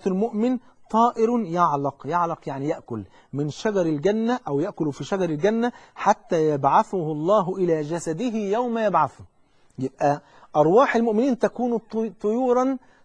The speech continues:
تأكل من أشجار الجنة. أظن معلومات مهمة أوي يا جماعة إن إحنا نعرفها، وأسئلة ناس كتير نفسها تعرفها. طيب، وأرواح العصاة، قال لك أرواح العصاة زي ما أنت عارف بقى، هي في شغل، في شغل من شدة العذاب، لا تستطيع أن أنت تقول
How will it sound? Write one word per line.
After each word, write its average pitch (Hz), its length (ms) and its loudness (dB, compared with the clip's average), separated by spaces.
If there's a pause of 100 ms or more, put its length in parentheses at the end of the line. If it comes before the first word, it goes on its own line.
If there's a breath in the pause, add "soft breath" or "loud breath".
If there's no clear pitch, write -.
(100)
تأكل - 440 -2
من 208 340 -2
أشجار 160 480 0
الجنة. 160 560 -2
أظن 233 280 -6
معلومات 151 380 -6
مهمة 139 240 -10
أوي 135 80 -10
يا 120 140 -10
جماعة 135 120 -8
إن 143 80 -10
إحنا 143 200 -12
نعرفها، 147 400 -6 (200 loud breath)
وأسئلة 226 380 -6
ناس 247 160 -6
كتير 202 260 -6
نفسها 180 260 -4
تعرفها. 147 420 0 (340 loud breath)
طيب، 220 300 2 (420 soft breath)
وأرواح 214 520 4
العصاة، 196 420 0
قال 233 220 0
لك 196 220 -6
أرواح 190 400 -2
العصاة 185 480 -4
زي 233 140 -4
ما 285 80 -2
أنت 226 140 -6
عارف 151 240 -4
بقى، 127 160 -4
هي 233 220 -2
في 220 240 -6
شغل، 139 540 -4 (420 soft breath)
في 202 240 -2
شغل 202 420 -2
من 180 120 -4
شدة 185 480 -6
العذاب، 180 640 -4
لا 233 200 -2
تستطيع 214 560 -4
أن 202 120 0
أنت 214 160 -2
تقول 220 340 2